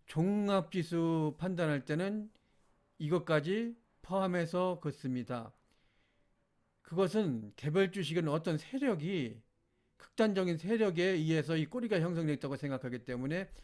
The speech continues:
꼬리를 배제하고 많이 긋습니다. 아, 여기서 볼 때 이 고점에서 이 저점까지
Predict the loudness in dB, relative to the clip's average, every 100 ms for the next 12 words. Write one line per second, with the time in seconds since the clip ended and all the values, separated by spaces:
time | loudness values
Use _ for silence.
0 | -20 -8 -2 0 0 0 0 2 4 2
1 | 0 -6 -10 -8 -4 -2 -2 -6 -6 -8
2 | -6 -6 -6 -10 _ _ _ _ _ _
3 | _ _ _ _ _ _ _ _ _ _
4 | -8 -4 -4 -4 -6 -10 _ _ _ _
5 | _ _ _ -2 0 2 2 2 0 2
6 | 2 0 -6 _ _ _ _ _ _ _
7 | _ _ _ _ _ _ _ -4 -2 0
8 | -2 0 2 4 2 2 2 2 -4 _
9 | _ -6 -2 -2 -6 _ _ _ 0 2
10 | 4 0 2 0 2 0 0 -2